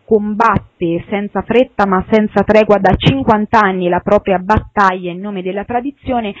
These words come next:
dar voce a coloro che questa sfida hanno da sempre animato.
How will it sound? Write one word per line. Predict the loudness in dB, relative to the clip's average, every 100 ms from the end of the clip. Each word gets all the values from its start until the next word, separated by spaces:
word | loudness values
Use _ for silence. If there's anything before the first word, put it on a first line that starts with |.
| -16 -20 -8
dar | -2 0
voce | 2 0 2 0
a | 0
coloro | 0 0 2 2
che | 0
questa | -2 -4 -4 -10
sfida | -8 -6 -4
hanno | -2 -4 -4 -4
da | -4 -4
sempre | -6 -6 -6
animato. | -8 -8 -8 -6 -6 -6